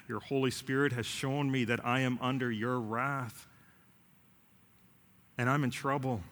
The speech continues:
And it can't be according to my works, and there's nothing inside me. The church can't save me. I can't save me. Nobody can save me. I have sinned, fallen short of the glory of God.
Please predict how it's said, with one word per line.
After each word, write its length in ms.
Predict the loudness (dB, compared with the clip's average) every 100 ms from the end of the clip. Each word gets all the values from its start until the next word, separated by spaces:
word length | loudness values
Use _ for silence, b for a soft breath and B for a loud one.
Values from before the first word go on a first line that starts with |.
| -18 -20 -20 -20 -20 _ -20 -20 _ _ -20 -20 _ _ _
And 100 | 0
it 100 | 0
can't 300 | 2 2 2
be 140 | 4 2
according 380 | 2 2 2 2
to 80 | 2
my 180 | 2
works, 600 | 2 4 2 2 -6 -10 -6
and 120 | 0
there's 180 | 0 2
nothing 320 | 2 2 0
inside 540 | -2 -2 0 2 2 0
me. 120 | -2
The 120 | -2
church 360 | -4 -4 -4 -4
can't 280 | -4 -4
save 280 | -2 -2 -2
me. 140 | -2 0
I 120 | 0
can't 320 | 0 -2 -2 -2
save 280 | -2 -2
me. 120 | 0 -2
Nobody 440 | 0 -2 0 -2
can 160 | -2 -4
save 320 | -2 0 0
me. 140 | -4 B B B 2
I 120 | 4
have 140 | 4 0
sinned, 480 | -2 0 2 0 0
fallen 300 | 0 0 -2
short 260 | -2 -2
of 80 | -2
the 80 | -2
glory 340 | 0 0 0
of 100 | 0
God. 440 | 0 2 2 0